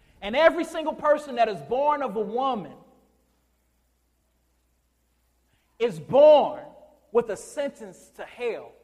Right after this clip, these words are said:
eternal separation by God. Because without God, it is impossible, without Jesus, to please God. And today, I'm, I'm, I'm warning you that this, this God that we're talking about, that one day he's coming back and he's gonna make all things right.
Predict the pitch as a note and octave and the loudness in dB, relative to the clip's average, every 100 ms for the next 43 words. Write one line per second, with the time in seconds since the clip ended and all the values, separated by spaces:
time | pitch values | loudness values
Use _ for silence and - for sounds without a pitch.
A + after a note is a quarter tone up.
0 | _ _ A3 - G#3+ F#3 - G3 F3 E3 | _ _ -18 -14 -16 -14 -14 -14 -12 -16
1 | D#3+ E3 D3 C#3 B2+ A#2 _ _ _ _ | -16 -18 -16 -16 -18 -20 _ _ _ _
2 | _ _ _ _ _ _ _ _ _ _ | _ _ _ _ _ _ _ _ _ _
3 | _ - - G#3+ F#3 G#3 G#3 G#3 G#3+ G3 | _ -18 -8 -8 -8 -6 -4 -4 -4 -4
4 | E3 F3+ F#3+ D#3+ D#3+ - G#3 G3+ - C#3 | -4 -6 -10 -12 -16 -12 -8 -8 -12 -20
5 | A2+ _ _ _ _ D3+ F#3+ F#3 C#3+ G3 | -20 _ _ _ _ _ -8 -8 -8 -10
6 | D#3+ C#3+ - E3 F3+ D3+ C#3 - B2+ A2+ | -10 -16 -20 -20 -16 -16 -18 -20 -20 _
7 | _ _ _ _ _ _ _ _ _ _ | _ _ _ _ _ _ _ _ _ _
8 | _ _ _ _ _ F3+ A3 A3 C4+ B3+ | _ _ _ _ _ -16 -12 -10 -8 -10
9 | C4+ C4+ A3+ B3 C4 C4 - - D4 C4+ | -12 -14 -14 -12 -10 -12 -14 -16 -12 -10
10 | G#3 C4 D4 C4+ F#3+ D#3+ C#3 _ _ _ | -8 -8 -8 -8 -10 -12 -16 _ _ _
11 | _ _ _ - A3+ D4+ C#4 - C#4 E3 | _ _ _ -8 -6 -6 -8 -8 -10 -8
12 | C4+ C#4+ C#4 B3 A#3 A#3+ D4 C#4 A3 G#3+ | -4 -4 -2 -4 -4 -4 -4 -4 -4 -4
13 | G#3+ A#3 D4+ C#4 A3+ D4 C#4 D#4 C4+ A3 | -4 -6 -6 -4 -4 -6 -10 -10 -10 -6
14 | D4 D#4 C#4+ A3+ B3+ C4+ B3+ B3+ - B3+ | -4 -4 -8 -10 -10 -10 -6 -6 -4 -4
15 | C4+ C#4 B3 F#3 B3+ B3+ A#3+ | -4 -6 -12 -8 -6 -6 -8